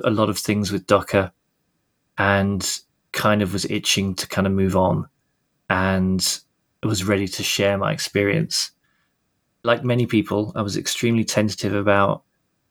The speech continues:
do I want to actually stand up in front of a room full of people and, and talk to them? You know, I know nothing, they know everything.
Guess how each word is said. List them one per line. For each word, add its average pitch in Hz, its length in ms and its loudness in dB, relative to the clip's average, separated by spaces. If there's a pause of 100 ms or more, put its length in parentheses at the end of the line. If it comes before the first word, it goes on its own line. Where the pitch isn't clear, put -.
(280)
do 117 140 2
I 107 100 6
want 104 260 -2
to 107 180 0
actually 110 240 -4
stand 107 280 0
up 104 100 -2
in 107 80 -2
front 110 200 0
of 104 100 -4
a 104 60 -2
room 107 180 0
full 104 160 0
of 101 80 -2
people 110 360 2
and, 98 220 -4 (720)
and 104 160 -6
talk - 220 -4
to 123 100 -2
them? 127 220 0
You 113 60 -2
know, 98 140 2
I 107 120 2
know 104 140 2
nothing, 104 380 0
they 101 140 2
know 98 140 0
everything. 104 500 -2